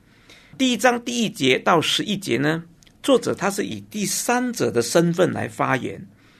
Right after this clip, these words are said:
然后从十二节到二十二节呢，他就是把耶路撒冷城以拟人法的方式呢，以第一人称来发言。哀歌的这种格式里头，常常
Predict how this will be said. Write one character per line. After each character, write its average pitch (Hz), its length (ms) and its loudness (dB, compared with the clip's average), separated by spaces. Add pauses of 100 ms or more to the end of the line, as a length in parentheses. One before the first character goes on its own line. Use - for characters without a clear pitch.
(280)
然 156 120 2
后 185 120 4
从 160 320 -4
十 - 340 0
二 240 160 8
节 113 240 2
到 - 260 0
二 190 160 4
十 - 160 -2
二 147 140 0
节 - 220 -10
呢， - 180 -8 (520)
他 220 120 0
就 233 140 -2
是 220 100 2
把 107 280 -2 (100)
耶 233 100 4
路 240 160 4
撒 196 260 2
冷 110 220 -4
城 123 400 -2 (340)
以 113 360 0 (160)
拟 160 320 4
人 214 300 4
法 - 200 -6
的 113 140 -4
方 160 260 -2
式 160 180 -2
呢， 147 260 -2 (160)
以 113 120 -2
第 220 380 4
一 190 40 8
人 117 300 2
称 131 360 -2
来 98 120 -4
发 123 240 -2
言。 101 280 -8 (760)
哀 220 320 2
歌 214 440 4 (140)
的 156 100 4
这 190 200 -2
种 104 240 -4
格 113 180 -2
式 170 160 -2
里 107 180 -6
头， 107 300 -4
常 135 380 -4
常 123 280 -2